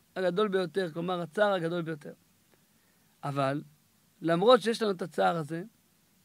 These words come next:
אסור לנו להישאר בתוך היגון והאנחה, אנחנו חייבים לקום לימי שמחה. כמו שאנחנו רואים מפורש, שירמיהו הנביא, מצד אחד,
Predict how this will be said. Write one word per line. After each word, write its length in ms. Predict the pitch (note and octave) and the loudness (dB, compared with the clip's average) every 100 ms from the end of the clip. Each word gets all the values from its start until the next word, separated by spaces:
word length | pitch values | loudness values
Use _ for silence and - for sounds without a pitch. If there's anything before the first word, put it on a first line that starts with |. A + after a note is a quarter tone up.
| - | -14
אסור 300 | E3+ C4+ C4+ | -10 0 4
לנו 480 | A3 G#3+ F#3 F#3+ A3 _ | 4 4 2 -2 -10 _
להישאר 500 | F3 F3 E3+ F3 G#3 F3+ | -4 -2 0 2 4 2
בתוך 280 | E3+ F#3+ F3+ | -2 -6 0
היגון 420 | E3 D#3+ F#3 E3 | 0 0 0 0
והאנחה, 420 | D#3 D3 D3 D3+ - _ _ _ _ _ | -2 -4 -6 -12 -14 _ _ _ _ _
אנחנו 300 | D#3+ D#3+ E3 | -6 -4 -4
חייבים 380 | D#3+ E3 F#3 B3 | 0 2 2 2
לקום 480 | F#3+ - A3+ C4+ D4 - _ _ _ _ _ | 0 0 2 2 0 -8 _ _ _ _ _
לימי 340 | E3 F3 F#3+ | -2 2 2
שמחה. 400 | F3 E3+ D#3+ - - - _ _ _ _ _ _ _ _ _ | 0 -2 -4 -6 -14 -14 _ _ _ _ _ _ _ _ _
כמו 140 | G3+ | -8
שאנחנו 520 | F#3+ F#3+ F3 D#3+ D#3+ E3 | -4 -2 0 -2 -2 0
רואים 180 | F3+ | 0
מפורש, 540 | F#3 - C#3+ D3+ D#3+ - _ | 0 -2 -6 -6 -10 -18 _
שירמיהו 580 | - D#3 D#3 E3+ A3+ G3+ | -10 -6 0 2 4 2
הנביא, 440 | F3 E3+ G3+ F3+ - _ _ _ _ - | -2 -2 -2 -4 -8 _ _ _ _ -8
מצד 220 | G#3 G3 | 0 0
אחד, 340 | G3 G#3 F3+ | 2 2 2